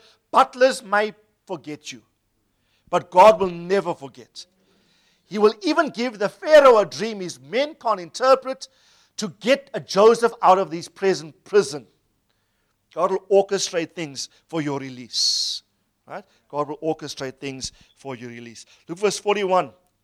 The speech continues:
verse forty. "You will be over my house. According to your command, all my people will do homage." Oh, how's that? Pharaoh saying to him,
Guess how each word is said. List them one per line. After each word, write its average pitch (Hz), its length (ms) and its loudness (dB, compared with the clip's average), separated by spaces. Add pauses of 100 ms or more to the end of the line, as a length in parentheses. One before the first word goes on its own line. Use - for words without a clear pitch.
(180)
verse 156 160 -14
forty. 180 400 -6 (640)
"You 202 160 2
will 349 100 6
be 320 140 -2
over 294 260 8
my 277 180 2
house. 226 320 4
According 262 420 -4
to 233 120 -10
your 240 240 6
command, 247 480 2 (260)
all 269 240 8
my 269 220 0
people 254 460 -8
will 233 140 -4
do 226 140 -4
homage." 220 640 -2 (140)
Oh, 240 320 0 (120)
how's 254 220 0
that? 180 260 -6 (520)
Pharaoh 359 240 0
saying 302 300 -4
to 254 100 -12
him, 269 200 -12